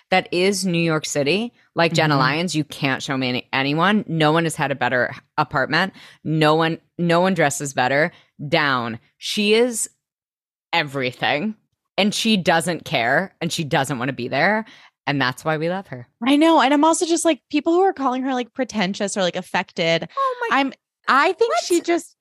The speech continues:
Speaker 2: I think she's just unapologetically herself. And I think she
Speaker 1: Yes.
Speaker 2: likes what she likes and she doesn't like what she doesn't like. And she's vocal about that. And I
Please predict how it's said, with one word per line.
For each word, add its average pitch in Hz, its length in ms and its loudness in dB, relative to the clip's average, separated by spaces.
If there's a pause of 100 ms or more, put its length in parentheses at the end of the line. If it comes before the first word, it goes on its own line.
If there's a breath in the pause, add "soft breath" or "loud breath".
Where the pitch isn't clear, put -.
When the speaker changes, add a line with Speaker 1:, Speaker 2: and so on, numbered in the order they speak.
Speaker 2:
I 247 180 2
think 392 180 -8
she's 330 240 -6
just 311 180 -4
unapologetically 208 920 0
herself. 196 460 0
And 214 80 -2
I 220 60 0
think 220 160 2
she 294 80 0
Speaker 1:
Yes. 240 80 -2
Speaker 2:
likes 196 260 0
what 240 120 -4
she 233 140 -4
likes 180 320 -2
and 214 100 -6
she 208 120 -8
doesn't 175 240 0
like 196 180 -2
what 220 80 -4
she 220 100 -6
doesn't 170 240 0
like. 202 220 0
And 226 100 -2
she's 185 180 -4
vocal 160 280 0
about 226 280 2
that. 269 260 2
And 220 100 0
I 226 300 0